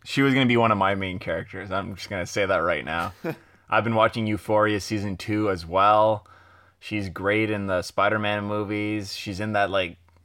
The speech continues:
Speaker 1: indie drama on, uh, Netflix with John David Washington.
Speaker 2: Yep.
Speaker 1: And no, she's great pick, Eric. I don't know if she would have been my first overall, but, like, I was gonna pick her second.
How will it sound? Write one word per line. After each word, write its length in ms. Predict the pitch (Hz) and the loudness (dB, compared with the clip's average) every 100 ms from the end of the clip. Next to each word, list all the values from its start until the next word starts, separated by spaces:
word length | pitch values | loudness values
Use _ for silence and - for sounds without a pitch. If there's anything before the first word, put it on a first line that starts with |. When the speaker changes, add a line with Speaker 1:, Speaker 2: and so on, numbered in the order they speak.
| _ | _
Speaker 1:
indie 300 | 98 107 107 | -8 -4 -4
drama 420 | 92 98 98 107 107 | -4 0 0 2 2
on, 340 | 101 95 92 | 2 0 -2
uh, 120 | 82 | -4
Netflix 600 | 82 90 95 - 117 - | -4 -4 -4 -4 -6 -6
with 220 | 98 87 | -8 -8
John 200 | - 95 92 | -4 -4 -4
David 240 | 95 92 | -6 -6
Washington. 680 | 82 82 104 120 113 127 143 - | -4 -4 -4 -10 -10 -12 -12 -16
Speaker 2:
Yep. 120 | 143 - _ _ _ _ _ | -20 -20 _ _ _ _ _
Speaker 1:
And 420 | - 87 82 78 95 | -12 -10 -10 -6 0
no, 220 | 104 95 | 0 0
she's 300 | - 113 - - - - | -2 -6 -6 -14 -20 -10
great 260 | 98 127 120 | 0 0 0
pick, 220 | 101 95 | -2 -2
Eric. 220 | 90 90 - _ _ - - | -2 -2 -6 _ _ -6 2
I 80 | |
don't 80 | 139 | 4
know 80 | 165 | 6
if 60 | 156 | 4
she 120 | 147 | 2
would 120 | 131 | 2
have 60 | 117 | 2
been 100 | 120 | 2
my 120 | 104 | 2
first 400 | 98 98 113 - | 0 0 0 2
overall, 300 | 127 120 127 | 0 4 4
but, 140 | 113 101 | 4 4
like, 160 | 101 | 4
I 80 | 104 | 4
was 120 | 110 | 2
gonna 160 | 104 107 | 2 -2
pick 240 | - 107 | -2 -6
her 100 | 98 | -4
second. 600 | 85 - 98 95 92 90 | -4 -2 -2 -2 -8 -8